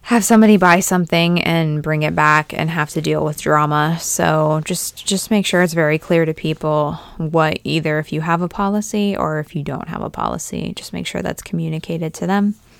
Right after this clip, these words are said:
And, you know, treat your inventory like your home. Make a cleaning or inspection schedule. Pick chunks of your inventory, look it over, check buttons, zippers, check for stains. I'm not sure if you saw my most recent,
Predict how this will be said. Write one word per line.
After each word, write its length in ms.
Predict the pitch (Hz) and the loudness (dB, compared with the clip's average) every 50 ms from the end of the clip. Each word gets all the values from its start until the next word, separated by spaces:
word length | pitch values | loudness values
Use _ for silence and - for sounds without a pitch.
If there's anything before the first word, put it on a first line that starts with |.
| - - - - - - - - - - - - - - - - - - - - - - - - - | -20 -20 -20 -20 -20 -20 -20 -20 -20 -20 -20 -20 -20 -20 -20 -20 -20 -20 -20 -20 -20 -20 -20 -12 -2
And, 100 | - 247 | 0 2
you 40 | 277 | 2
know, 60 | 269 | 2
treat 240 | 262 - - 320 - | 0 0 -2 -2 -2
your 140 | - 339 - | -2 0 2
inventory 540 | 247 226 226 226 220 - 240 226 220 214 208 | 2 2 2 2 0 0 0 2 2 2 2
like 220 | 202 190 185 - | 2 0 0 0
your 120 | 180 180 180 | 0 -2 0
home. 520 | 165 175 160 160 160 160 170 175 190 190 190 - - - - - - - - | 2 2 2 2 2 2 2 0 0 0 -2 -6 -12 -14 -16 -16 -12 -6 -4
Make 180 | 180 190 208 | -2 -2 0
a 80 | - 214 | 0 -2
cleaning 640 | 214 - - 175 170 170 170 175 175 180 180 180 | -2 -2 -4 -2 0 0 0 0 0 0 0 0
or 160 | 170 165 156 151 | 0 -2 -2 -2
inspection 680 | 151 151 - - - 151 147 - - - 160 160 160 | -4 -4 -6 -4 -4 -4 -4 -4 -6 -6 -4 -4 -4
schedule. 800 | 160 - - - 175 165 160 - 175 165 165 160 160 160 170 - - - - - _ _ - | -6 -8 -6 -4 -4 -4 -2 -2 -2 -2 0 0 0 -2 -4 -6 -10 -20 -20 -20 _ _ -12
Pick 260 | - - 196 - - - | -2 -2 -2 -2 -2 -6
chunks 340 | - 180 170 165 - - | -4 -2 -2 -2 -4 -4
of 120 | - 165 165 | -6 -4 -2
your 120 | 165 160 | -2 -2
inventory, 680 | 160 160 160 160 156 156 156 175 160 151 151 151 151 147 | -2 -2 -2 -2 -2 -2 -2 -2 -2 0 0 0 -2 -2
look 240 | 165 160 151 - 165 | -2 -4 -4 -4 -4
it 80 | 160 | -2
over, 340 | 156 151 151 160 147 147 151 | -2 -2 0 -2 -2 -4 -4
check 320 | - - - 151 147 - | -6 -6 -6 -8 -6 -2
buttons, 520 | - 160 156 - - 151 147 147 151 156 - | -2 0 0 0 -2 -4 -4 -4 -4 -6 -8
zippers, 920 | - - 170 160 - - 151 147 147 147 147 147 151 156 - - - - - - - - - - - _ _ - | -8 -4 -6 -4 -4 -4 -4 -4 -2 -4 -4 -4 -6 -6 -8 -8 -10 -10 -14 -20 -20 -20 -20 -20 -20 _ _ -14
check 240 | - - - - - | -8 -4 -4 -4 -4
for 200 | - - 160 160 | -2 -2 -2 -2
stains. 960 | - - - - - 170 156 156 156 151 151 151 151 151 156 156 - - - - | -2 -6 -8 -4 -2 -2 -2 -2 -2 -4 -4 -4 -4 -4 -6 -6 -8 -8 -6 -4
I'm 80 | 160 | -4
not 180 | 156 156 - - | -2 -2 -2 -2
sure 140 | - - 165 | -2 -2 -2
if 100 | 160 170 | -2 -2
you 60 | 160 | -4
saw 160 | - - 156 | -4 -4 -4
my 120 | 160 160 | -2 -2
most 240 | 156 156 160 - - | -2 -2 -2 -4 -4
recent, 440 | 160 151 151 - - 160 156 151 | -6 -6 -6 -6 -8 -8 -8 -8